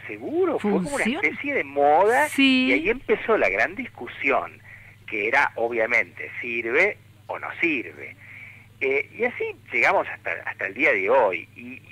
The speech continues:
Speaker 1: y, y por qué es esto? Porque, claro, como el sueño tiende a ser considerado como un tiempo de inactividad innecesario prácticamente, entonces ese afán que uno tiene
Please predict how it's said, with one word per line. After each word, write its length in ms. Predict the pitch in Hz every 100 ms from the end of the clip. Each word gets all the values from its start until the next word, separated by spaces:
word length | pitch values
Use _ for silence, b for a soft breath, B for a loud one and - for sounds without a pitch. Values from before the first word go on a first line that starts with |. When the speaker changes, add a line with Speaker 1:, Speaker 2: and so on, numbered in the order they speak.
| -
Speaker 1:
y, 140 | - -
y 60 | -
por 180 | - 370
qué 120 | 427
es 140 | - -
esto? 300 | 101 - 120
Porque, 320 | 143 - 190
claro, 280 | 302 262 233
como 260 | 247 262
el 60 | 269
sueño 540 | - 349 381 339 208 - - - -
tiende 260 | 214 247
a 80 | 175
ser 160 | 190 -
considerado 720 | 151 117 - 95 101 127 139
como 220 | 101 98
un 120 | 117 107 - - -
tiempo 460 | - 113 127 117 104
de 80 | 92
inactividad 560 | 87 - - 82 90
innecesario 1000 | 117 101 92 - - - 85 71 71 73
prácticamente, 1120 | 71 80 76 - 78 85 80 71 - 85 87
entonces 320 | 113 196 214 208 B B B -
ese 280 | 175 -
afán 600 | - - - 160 165 175 156
que 120 | 127
uno 160 | 131 117
tiene 640 | - 117 131 135 143 156